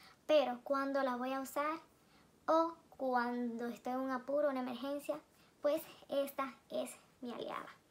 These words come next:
Y no hemos dicho el nombre de esta plancha, es Remington. Voy a tratar de ponerle en la descripción del video el link y el nombre de la plancha para que vayan, la busquen en Amazon o donde crean que,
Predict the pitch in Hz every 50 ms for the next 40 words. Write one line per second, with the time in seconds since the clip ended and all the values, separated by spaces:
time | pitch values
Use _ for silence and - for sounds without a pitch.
0 | _ - - - - - - _ _ _ _ - 403 392 440 539 - - 381 370
1 | 370 370 392 403 381 - 392 - - 440 392 392 427 480 539 330 294 285 277 277
2 | 285 277 269 - - 156 - - - - - - - - - - - 285 - -
3 | - - - - - 277 269 269 277 285 285 294 330 330 - - - - - -
4 | - 262 277 302 302 - 320 320 311 302 - 269 269 269 269 277 277 277 269 262
5 | 262 254 - 277 247 - 262 254 262 262 254 269 269 254 254 262 269 285 277 -
6 | - - - - - 262 262 262 262 262 285 311 339 370 359 - - - - -
7 | - - _ _ _ - 311 330 349 370 359 - - - _ - 240 247 233 226
8 | 220 226 226 269 285 294 294 311 302 330 330 320 320 311 330 320 - 254 247 240
9 | - 262 262 254 247 233 226 - - - - - - _ _ 247 233 247 262 277
10 | 294 277 294 294 294 285 269 254 262 - - 254 247 247 247 262 277 294 294 285
11 | 294 294 294 277 262 262 254 247 247 240 247 240 247 254 269 277 269 - 262 254
12 | 247 240 233 220 220